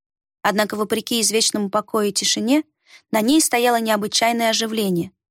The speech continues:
Пастыри, столпившись под деревьями, взволнованно перешептывались и то и дело печально качали головами.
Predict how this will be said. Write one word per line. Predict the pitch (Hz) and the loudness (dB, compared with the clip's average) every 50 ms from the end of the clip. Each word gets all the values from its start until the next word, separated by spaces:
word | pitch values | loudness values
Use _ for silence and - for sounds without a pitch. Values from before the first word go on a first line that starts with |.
| _ _ _ _ _ _ _ _ _ _ | _ _ _ _ _ _ _ _ _ _
Пастыри, | - 233 302 320 - - 220 208 190 190 - _ _ _ _ | 0 0 2 2 0 -2 -4 -6 -6 -8 -10 _ _ _ _
столпившись | - - - 220 226 - - 269 269 - - - - | -6 -2 0 0 0 0 0 0 0 0 -2 -2 -2
под | - - 226 | -2 -4 -4
деревьями, | 190 - 226 220 254 311 302 269 220 202 190 185 185 _ - | -2 -2 0 0 2 2 0 0 -2 -4 -4 -6 -6 _ -4
взволнованно | 202 - 196 220 214 208 208 220 254 285 285 277 262 262 | -2 -2 0 0 0 0 0 2 2 2 4 2 2 0
перешептывались | 254 - 262 254 247 - - 262 226 - - - 196 175 165 170 - - _ - - - - - | 0 -2 -2 -2 0 0 0 0 0 -2 -4 -6 -4 -4 -4 -4 -6 -8 _ -16 -20 -14 -8 -6
и | 240 | -6
то | - - 254 254 | -2 2 2 2
и | 233 214 190 | 2 2 0
дело | 202 240 285 311 285 | 0 2 2 2 2
печально | 285 - 202 - - 233 233 240 233 | 0 -2 -2 -2 0 0 0 0 -2
качали | - 214 208 - - 226 226 220 | -2 -4 -2 -2 0 -2 -2 -2
головами. | 208 208 226 226 240 233 214 196 180 175 175 - | -2 -2 0 0 0 2 0 -2 -2 -2 -6 -8